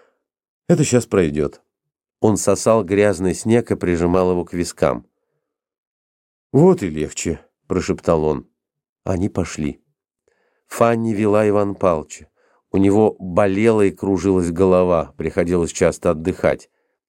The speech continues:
Темные улицы были пусты. Чудилось, что старый мандарин последним дозором обходил крепость.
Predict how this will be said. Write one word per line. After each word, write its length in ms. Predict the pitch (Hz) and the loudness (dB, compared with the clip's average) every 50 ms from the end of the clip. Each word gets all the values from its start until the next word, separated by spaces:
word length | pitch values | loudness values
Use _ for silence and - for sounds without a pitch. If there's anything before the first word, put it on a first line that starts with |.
| _ _ | _ _
Темные 420 | - - 87 80 80 80 82 82 | -2 0 0 0 0 0 0 0
улицы 420 | 82 98 110 104 104 98 - 98 87 | 0 0 -2 -4 -4 -6 -6 -6 -6
были 240 | 92 104 101 104 | -4 -4 -4 -4
пусты. 640 | 104 - 110 110 - - - - 98 98 87 87 - _ _ _ _ _ _ | -6 -6 -10 -10 -10 -12 -8 -4 -4 -4 -4 -4 -10 _ _ _ _ _ _
Чудилось, 480 | - - 110 120 117 101 101 98 98 95 | -2 2 2 4 4 4 2 0 -2 -4
что 220 | - - - 90 | -6 -6 -6 -6
старый 440 | 85 - - - 104 104 98 98 95 | -6 -4 0 2 2 4 4 2 0
мандарин 800 | 95 95 101 98 95 90 87 95 92 95 110 123 127 123 120 113 _ _ _ _ _ _ _ _ _ | 0 0 0 0 0 0 2 2 2 2 2 0 0 -2 -4 -8 _ _ _ _ _ _ _ _ _
последним 720 | - 95 - - - 113 123 123 104 110 110 104 98 90 | -2 0 0 0 0 2 2 2 2 2 0 0 0 0
дозором 640 | 92 101 95 87 82 104 107 107 104 101 104 101 - - | 0 0 0 0 0 0 2 2 0 0 -2 -6 -6 -8
обходил 500 | 92 87 - - 87 82 78 85 87 80 | -8 -8 -4 -2 -2 -2 -2 -2 -4 -4
крепость. 760 | - - - 80 80 80 76 - - - - - - - _ | -6 -6 -4 -2 -2 -2 -2 -4 -10 -16 -16 -18 -20 -20 _